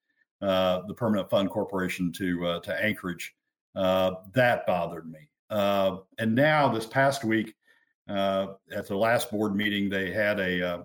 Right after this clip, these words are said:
they had a discussion about, uh, proposing legis-, some of them had a discussion about proposing legislation to exempt the Permanent Fund Board from the Op-, Open Meeting Act, uh,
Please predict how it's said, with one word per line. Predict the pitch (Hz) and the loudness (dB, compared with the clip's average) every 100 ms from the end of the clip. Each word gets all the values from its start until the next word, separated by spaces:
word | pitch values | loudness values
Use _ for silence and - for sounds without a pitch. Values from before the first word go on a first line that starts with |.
| - | -8
they | 104 | 0
had | 113 | 0
a | 101 | 0
discussion | 92 92 120 110 104 98 | -4 -2 0 0 0 0
about, | 95 95 92 - _ _ _ _ - | 2 2 0 -6 _ _ _ _ -6
uh, | 90 92 90 - _ _ | -2 0 -2 -6 _ _
proposing | - - 123 131 123 | -14 -2 2 4 4
legis-, | 110 107 101 - | 4 2 0 2
some | 165 143 | 4 4
of | 104 | 2
them | 98 90 | 0 0
had | 98 92 | 0 -2
a | |
discussion | 87 - 98 92 95 | -4 -6 -4 -4 -4
about | 90 90 | -4 -6
proposing | - 117 113 107 | -4 -2 0 0
legislation | 98 92 87 101 98 - 92 90 _ _ _ _ | -2 -2 -4 -4 -4 -2 -4 -4 _ _ _ _
to | 127 | 2
exempt | 110 92 87 92 143 214 - - - _ _ _ _ - | 2 0 -4 2 2 2 -2 -10 -16 _ _ _ _ -8
the | 107 | -6
Permanent | 127 120 117 107 | 0 0 0 0
Fund | 120 107 98 | 0 0 0
Board | 98 98 92 | 0 0 -2
from | - 92 | -4 -2
the | 98 | 0
Op-, | 110 - - | -2 -4 -2
Open | 123 123 104 | 0 2 2
Meeting | 123 135 90 | 4 2 0
Act, | 76 78 - _ _ | -4 -8 -14 _ _
uh, | 98 | -8